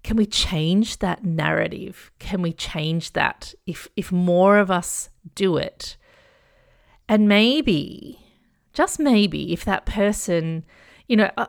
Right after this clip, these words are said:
uh, look, I get that people love to be complimented and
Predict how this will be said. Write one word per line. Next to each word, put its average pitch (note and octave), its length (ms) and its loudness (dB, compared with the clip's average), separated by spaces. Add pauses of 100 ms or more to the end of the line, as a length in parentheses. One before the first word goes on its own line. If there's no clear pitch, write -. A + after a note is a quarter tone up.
uh, - 260 -8
look, - 220 0
I B3 120 2
get A3 360 2
that G#3+ 120 0
people G3+ 300 -2
love E3+ 280 0
to - 120 -10
be F3 100 -4
complimented E3 1080 -4
and E3 340 -4